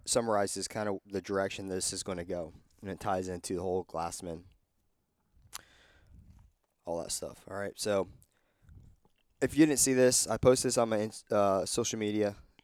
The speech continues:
actually Facebook, not Instagram. This past Tuesday, eight P M.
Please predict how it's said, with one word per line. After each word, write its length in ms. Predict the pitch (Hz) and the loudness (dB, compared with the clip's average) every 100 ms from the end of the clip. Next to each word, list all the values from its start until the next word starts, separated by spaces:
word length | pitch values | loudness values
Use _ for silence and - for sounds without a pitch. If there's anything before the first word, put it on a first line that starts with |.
| _ - | _ -4
actually 280 | 98 - | -4 -4
Facebook, 420 | 95 95 - 101 92 | -4 -4 -2 -4 -4
not 140 | 85 | -6
Instagram. 560 | 92 - 90 92 90 - - _ _ _ _ _ _ _ _ _ _ _ _ _ _ _ | -8 -8 -8 -8 -8 -12 -20 _ _ _ _ _ _ _ _ _ _ _ _ _ _ _
This 100 | - | -2
past 320 | 120 104 - | 0 0 0
Tuesday, 460 | 117 104 101 101 92 | -2 -2 0 0 0
eight 240 | 90 95 - | -2 -6 -10
P 200 | 98 95 | -8 -4
M. 240 | 98 | -6